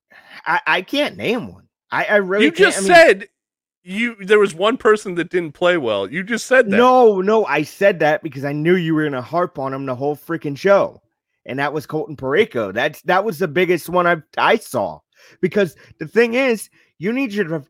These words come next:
Speaker 1: defenseman to clear out the front of the net. I'm so tired of being a wussy in front of the net. You know, you're gonna get hit. So what? Don't play like you're five, what, what, Weez?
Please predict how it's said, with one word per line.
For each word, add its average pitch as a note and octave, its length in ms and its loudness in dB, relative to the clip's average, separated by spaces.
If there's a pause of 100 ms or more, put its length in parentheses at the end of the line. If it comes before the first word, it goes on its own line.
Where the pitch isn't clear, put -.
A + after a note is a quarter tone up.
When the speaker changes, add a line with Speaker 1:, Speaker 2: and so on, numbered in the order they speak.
Speaker 1:
defenseman D#3+ 680 -2 (580)
to A3 340 -2
clear G#3+ 500 4 (100)
out G3 240 4 (160)
the F3 280 -2 (120)
front F#3+ 340 -4 (100)
of F3+ 300 0 (140)
the E3 200 -2
net. D#3+ 480 -4 (320)
I'm E3 200 -2
so A3 260 2
tired F#3 640 0 (300)
of D3 360 0 (460)
being G#3+ 240 -4
a F#3+ 80 -2
wussy D#3+ 480 -2
in C3+ 120 -10
front E3 220 -6
of C#3 80 -8
the C3 80 -6
net. B2+ 280 -6
You B2 120 -6
know, F#3 280 0
you're D3+ 180 -4
gonna A3 320 0
get G#3 140 2
hit. D#3+ 340 0
So F#3 220 0
what? D#3+ 400 2 (680)
Don't G3 300 2
play G#3 280 4
like D#3+ 220 -2
you're D3+ 80 -6
five, E3 640 -2
what, C3+ 320 -6 (180)
what, C3+ 280 -6
Weez? A#2+ 320 -10